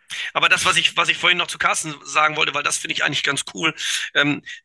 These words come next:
die eigenen Leute mehr einbinden darin, was hält euch hier? Oder warum seid ihr hier?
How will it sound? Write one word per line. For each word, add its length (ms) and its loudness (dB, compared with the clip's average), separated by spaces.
die 120 2
eigenen 300 2
Leute 300 2
mehr 280 0
einbinden 540 -2
darin, 560 2
was 420 2
hält 240 0
euch 200 2
hier? 340 0
Oder 240 0
warum 320 0
seid 240 0
ihr 120 2
hier? 280 -4